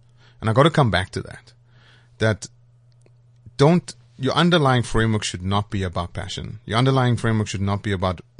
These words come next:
failure embracing. Your underlying, ch-, you know, the, your substrate of everything that you are should be laid based upon a conviction. And that conviction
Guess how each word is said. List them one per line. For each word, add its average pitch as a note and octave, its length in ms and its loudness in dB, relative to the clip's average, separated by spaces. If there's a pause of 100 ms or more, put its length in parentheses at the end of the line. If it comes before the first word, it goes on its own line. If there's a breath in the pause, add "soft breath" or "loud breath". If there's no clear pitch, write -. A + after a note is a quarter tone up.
(100)
failure G2 540 0
embracing. F2+ 680 -6
Your F#2+ 120 -6
underlying, G#2+ 580 -2 (1120 soft breath)
ch-, - 220 -4
you A2+ 180 -2
know, F#2 80 -4
the, A#2 240 -4
your A#2+ 140 4
substrate - 720 0
of F2+ 180 -14
everything B2 280 0
that G#2+ 100 -4
you G2 160 -8
are - 220 -10 (420 loud breath)
should - 180 -8
be A#2 80 0
laid G#2 380 0 (320)
based G#2 260 -2
upon G2 160 -2
a F#2 60 -2
conviction. F#2 440 -6
And G2 120 -2
that B2+ 120 2
conviction G#2+ 680 0